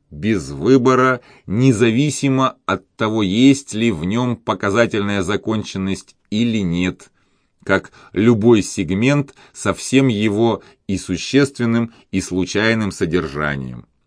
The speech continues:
Фабула и сюжет рассказа или драмы Чехова –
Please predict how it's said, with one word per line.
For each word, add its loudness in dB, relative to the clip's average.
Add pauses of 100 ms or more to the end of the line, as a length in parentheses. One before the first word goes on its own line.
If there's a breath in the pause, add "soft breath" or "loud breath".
(680 soft breath)
Фабула 2
и -2
сюжет 0
рассказа 0
или -2
драмы 0
Чехова – 0